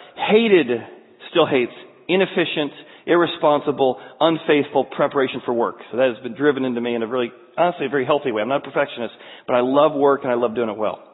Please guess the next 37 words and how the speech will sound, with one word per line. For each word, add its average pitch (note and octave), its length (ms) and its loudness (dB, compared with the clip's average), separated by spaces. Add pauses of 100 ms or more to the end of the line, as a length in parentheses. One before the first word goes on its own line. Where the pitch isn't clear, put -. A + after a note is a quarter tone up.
(680)
My C3 80 0
dad D3 200 6
used D3 140 -2
to C#3 60 -14
say, C#3 160 4
"When C3 100 2
you're C3+ 100 0
gonna E3 200 0
speak E3+ 180 -2
for D#3+ 80 -10
thirty D#3 240 0
minutes, C3 320 -2 (560)
count E3+ 220 0
the F3+ 60 -4
number F3 160 0
of E3 60 -2
people E3 200 0
in - 20 -2
the D#3 80 0
room, C3+ 260 0 (600)
divide C#3 240 2
it E3 120 -2
in D#3+ 40 -8
half. C#3 320 0 (800)
That's C#3 180 0
how E3+ 60 2
many D#3+ 180 2
man D3+ 320 2
hours B2 460 2
you're C3+ 120 -2
about C3 300 0
to C#3+ 80 -8
either A#2+ 240 -2
waste C3+ 320 -2
or B2 60 -6
invest A#2 360 -4
in. G2+ 160 -12